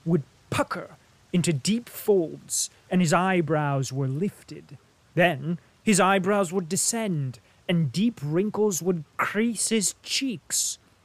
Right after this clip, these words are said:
His small, deep-set eyes always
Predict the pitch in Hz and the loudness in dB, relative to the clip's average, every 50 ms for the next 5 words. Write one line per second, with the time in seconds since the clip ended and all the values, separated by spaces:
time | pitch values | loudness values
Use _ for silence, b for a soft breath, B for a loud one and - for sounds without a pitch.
0 | _ _ _ _ - 214 185 - - - - 202 196 214 226 214 190 170 156 139 | _ _ _ _ 2 4 4 4 2 2 2 2 2 4 4 4 4 4 2 0
1 | 117 - 214 226 - - - - - 254 254 - - - _ 214 202 202 214 202 | -2 -2 -2 -2 0 -2 -2 0 0 -2 -2 -4 -10 -10 _ -4 -2 0 0 0
2 | 185 170 156 143 135 123 - - b b b b b b _ - 170 175 165 170 | 0 0 -2 -2 -2 -2 -4 -6 b b b b b b _ -2 0 2 2 2
3 | 170 151 131 - | 0 -2 -4 -8